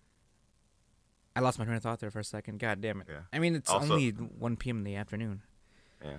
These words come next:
Speaker 2: you're just, you're just, you're just dumb. It's okay.
Speaker 1: It's okay, yeah. I'm sorry. You were saying?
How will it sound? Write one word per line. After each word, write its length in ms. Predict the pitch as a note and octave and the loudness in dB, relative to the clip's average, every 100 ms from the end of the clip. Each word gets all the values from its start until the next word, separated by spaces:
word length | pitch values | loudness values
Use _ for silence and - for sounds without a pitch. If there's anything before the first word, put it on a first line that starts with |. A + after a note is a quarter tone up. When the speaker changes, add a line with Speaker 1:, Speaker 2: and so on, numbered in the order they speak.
| F2+ | -4
Speaker 2:
you're 180 | E2+ F2 | -2 -2
just, 400 | - E2+ - - | -2 -4 -4 -4
you're 120 | E2+ | -4
just, 340 | D#2 E2 - - - | -4 -6 -8 -12 -8
you're 140 | D2+ | -6
just 240 | D2+ D#2+ - | -6 -10 -2
dumb. 240 | C2 D#2 | -2 -2
It's 160 | D#2 - | -10 -12
okay. 200 | - D#2 - _ - | -12 -14 -14 _ -8
Speaker 1:
It's 140 | A#2 A#2+ | -2 -2
okay, 320 | - G2 F#2+ | -2 -2 0
yeah. 200 | F#2 F#2+ - G#2 | 0 -2 -6 -8
I'm 100 | G#2 | -6
sorry. 360 | G#2+ G2 G#2 - - - - - - - _ _ _ - - - _ _ _ _ - | -4 -2 -4 -8 -16 -20 -20 -20 -20 -20 _ _ _ -20 -20 -20 _ _ _ _ -4
You 60 | B2 | 0
were 40 | |
saying? 260 | A2+ A2+ | 2 0